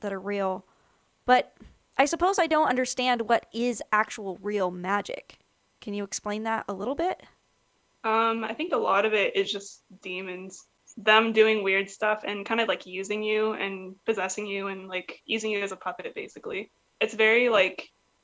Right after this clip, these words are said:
Speaker 2: it, it's like an invasion of your personal space. It's like with God, like, there's no invasion. It's like you invite him and he's, like, there. And he's, he never really leaves, but, like,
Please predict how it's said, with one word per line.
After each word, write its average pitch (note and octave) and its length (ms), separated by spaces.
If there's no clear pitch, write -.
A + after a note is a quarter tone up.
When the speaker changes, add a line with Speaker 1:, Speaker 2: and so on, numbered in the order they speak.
Speaker 2:
it, A3 160
it's G#3+ 180
like A#3 140
an B3+ 80
invasion F#3+ 500
of F3 220
your F#3+ 160
personal F#3 580
space. - 600
It's - 100
like G#3 160
with G3+ 180
God, G#3 340
like, G3+ 200
there's G3 240
no F#3+ 340
invasion. F3 600
It's - 160
like F#3+ 260
you G3+ 200
invite F#3 400
him G#3+ 340
and G#3 100
he's, G3+ 280
like, E3 180
there. E3+ 420
And G#3+ 100
he's, B3 240
he A#3 120
never A3 180
really F3 200
leaves, E3+ 340
but, - 160
like, F3 300